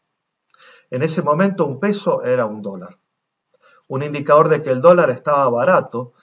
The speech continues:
era que la Argentina estaba inundada de productos importados. Esa situación llevó a que salieran muchos dólares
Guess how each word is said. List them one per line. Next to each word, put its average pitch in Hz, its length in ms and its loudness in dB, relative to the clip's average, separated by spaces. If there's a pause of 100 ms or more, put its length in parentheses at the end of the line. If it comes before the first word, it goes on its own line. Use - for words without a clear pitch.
(220)
era 156 260 -2
que 151 100 -6
la 131 140 -2
Argentina 139 600 -4
estaba 139 320 0
inundada 143 580 0
de 117 80 -2
productos 113 520 -10
importados. 92 720 -16 (920)
Esa 113 240 -10
situación 135 600 -4
llevó 127 260 0
a 127 40 -2
que 117 140 -10
salieran 123 460 -6
muchos 151 320 -8
dólares 117 500 2